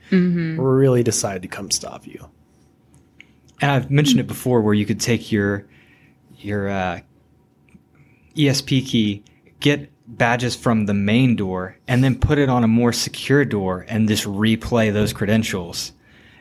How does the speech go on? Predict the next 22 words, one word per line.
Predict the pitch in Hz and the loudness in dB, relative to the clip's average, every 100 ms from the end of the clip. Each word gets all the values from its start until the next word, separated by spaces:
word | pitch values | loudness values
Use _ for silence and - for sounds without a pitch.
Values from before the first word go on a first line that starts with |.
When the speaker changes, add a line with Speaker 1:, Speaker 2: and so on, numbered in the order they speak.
| - | -10
Speaker 3:
and | 107 98 | -6 -2
have | 117 | 0
access | 107 101 107 | 0 0 -4
to | - | -2
a | 110 | -2
secure | - 135 127 | -2 0 0
door | 113 104 | 2 2
without | 101 117 120 | 2 0 0
ever | 120 123 | 0 0
having | 120 113 | 0 0
to | 110 | 2
interact | 113 110 113 | 2 0 -2
with | 104 - | -6 -2
any | 113 | 0
human. | 107 127 131 85 107 - - - - | 0 2 0 0 -8 -20 -20 -20 -4
So | - | -2
Speaker 1:
Hmm. | 196 | 2
Speaker 3:
take | 123 113 | 2 2
a, | 107 98 - - - | 0 0 -4 -10 0
a | |
non-secure | 117 120 143 139 - 120 107 | 2 4 2 0 -2 -2 0
area | 107 101 98 95 107 | 0 -2 0 -2 -4